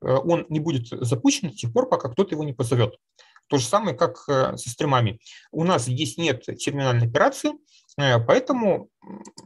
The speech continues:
тот факт, что я создал этот вот, э, м, стрим, не говорит, что он начнёт работу. Это просто не более чем декларация. Мы сказали, что вот у нас есть такой генератор, который будет генерировать строки, и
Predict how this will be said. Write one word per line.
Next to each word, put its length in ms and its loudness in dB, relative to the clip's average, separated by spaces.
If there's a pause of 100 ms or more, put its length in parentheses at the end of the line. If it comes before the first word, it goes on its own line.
(220)
тот 120 -4
факт, 180 2
что 160 -4
я 100 4
создал 340 0
этот 160 -4
вот, 120 -2 (200)
э, 140 -4 (640)
м, 680 -8
стрим, 340 -2
не 80 0
говорит, 260 0
что 140 -2
он 60 -4
начнёт 300 -8
работу. 440 -4
Это 160 -2
просто 320 -2
не 80 -2
более 200 0
чем 160 -4
декларация. 560 0 (480)
Мы 80 -2
сказали, 360 2
что 180 -2
вот 80 -10
у 20 -4
нас 200 -2
есть 140 -2
такой 200 0
генератор, 440 4
который 260 0
будет 160 -2
генерировать 460 2
строки, 340 0
и 200 -2